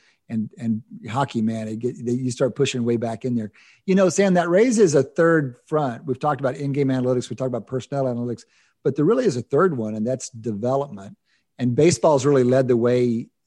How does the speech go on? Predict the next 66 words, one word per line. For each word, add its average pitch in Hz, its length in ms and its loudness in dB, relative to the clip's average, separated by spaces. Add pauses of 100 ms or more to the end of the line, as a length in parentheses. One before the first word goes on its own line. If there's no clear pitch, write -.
(100)
uh, 113 320 -12
in 120 160 -2
the 110 100 -2
last, 110 380 -6
whatever, 110 300 -6
five, 113 260 -12
six - 220 -14
years. 110 260 -8 (680)
When 165 240 2
y-, 180 280 -6
I 156 120 2
thought 202 200 4
about 180 220 4
it, 160 60 0
when 151 100 2
you 147 60 2
said 156 240 2
you 143 60 -2
were 147 100 2
drafting 151 360 2
these 143 140 0
eighteen-year-old 147 480 0
kids 143 160 0
and 131 100 0
they're 135 80 2
not 135 140 2
gonna 135 120 -2
make 127 200 0
the 127 80 -6
big 131 380 -2
league 131 280 -4
until, 117 440 -10 (400)
you 123 60 -4
know, 101 160 -8 (100)
twenty-two. 123 440 -2 (1040)
My 160 240 -4
impression 175 600 2
is 139 180 0
most 143 320 2
of 180 60 -4
the 151 80 2
development 147 400 2
happens 131 340 0
when 131 80 0
they're 120 140 -2
kids. 120 320 0
And 120 120 -6
once 165 200 2
they 170 120 4
hit 160 200 2
the 131 160 4
big 147 280 0
franchise, 127 560 0
they're 131 100 -2
like, 123 180 -4
"We're 165 80 2
not, 185 180 0
we're 175 80 0
not 190 160 0
working 180 240 0
on 160 80 0
anything 160 280 0
anymore. 147 260 0
We're 160 100 0
just 170 200 -4
playing." 147 320 0